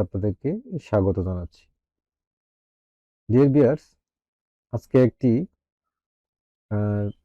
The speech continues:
ভিডিও নিয়ে আসলাম আপনাদের জন্য। সেটা হচ্ছে যে আপনার সার্চ ডট গুগল ডট কমে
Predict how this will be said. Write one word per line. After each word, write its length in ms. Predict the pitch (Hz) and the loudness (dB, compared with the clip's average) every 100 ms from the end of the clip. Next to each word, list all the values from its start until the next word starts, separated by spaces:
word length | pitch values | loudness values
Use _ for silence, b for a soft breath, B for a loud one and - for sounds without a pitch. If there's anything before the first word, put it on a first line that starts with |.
| 113 | 2
ভিডিও 220 | 120 135 127 | 6 6 4
নিয়ে 120 | 117 | 2
আসলাম 220 | - 113 120 | -2 -6 -6
আপনাদের 260 | 98 110 110 | -2 -2 -2
জন্য। 160 | 110 107 143 - _ _ _ _ _ | -2 -4 -8 -12 _ _ _ _ _
সেটা 160 | - 110 110 | -2 0 0
হচ্ছে 220 | - 113 101 | -4 -6 -2
যে 100 | 120 - _ _ _ _ _ _ _ _ _ _ - | -4 -6 _ _ _ _ _ _ _ _ _ _ -10
আপনার 360 | 104 107 104 107 _ _ _ _ _ _ _ _ _ _ _ _ _ _ - | -6 -4 -4 -6 _ _ _ _ _ _ _ _ _ _ _ _ _ _ -2
সার্চ 260 | 123 123 - - 139 | 2 2 0 -8 0
ডট 220 | 120 120 - - _ _ _ _ _ _ _ _ _ _ - | 4 4 0 -20 _ _ _ _ _ _ _ _ _ _ -2
গুগল 300 | 113 120 135 120 | 4 6 6 6
ডট 140 | 110 - | 2 0
কমে 200 | 101 | -4